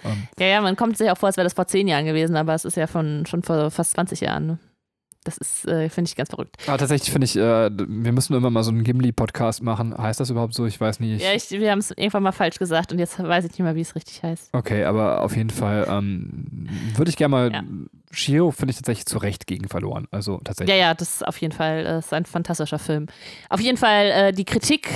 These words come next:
Speaker 2: die ja, ähm, r-, meist gut war, ähm, hat, äh, dennoch ist der Film nicht so gut im, beim Publikum angekommen. Also die haben tatsächlich Verlust mit dem Film gemacht.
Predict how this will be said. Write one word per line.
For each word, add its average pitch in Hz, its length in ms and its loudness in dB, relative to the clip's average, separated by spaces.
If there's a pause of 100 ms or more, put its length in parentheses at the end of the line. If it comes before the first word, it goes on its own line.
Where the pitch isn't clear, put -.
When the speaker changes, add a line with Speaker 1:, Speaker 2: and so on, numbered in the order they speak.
Speaker 2:
die 202 300 0
ja, 185 500 4
ähm, 175 220 0 (160)
r-, 165 60 -4
meist 180 520 2
gut 214 340 -2
war, 202 380 6
ähm, 175 400 2 (260)
hat, 180 340 0
äh, 165 340 2 (480)
dennoch 202 640 4
ist - 220 -2
der 208 100 2
Film 202 200 2
nicht 196 180 2
so 196 100 0
gut 190 140 -2
im, 190 100 -2
beim 175 140 2
Publikum 208 400 -2
angekommen. 208 560 0
Also 180 200 2
die 175 140 0
haben 175 220 0
tatsächlich 180 360 -4
Verlust 180 400 2
mit 247 140 0
dem 202 100 0
Film 202 240 0
gemacht. 180 440 0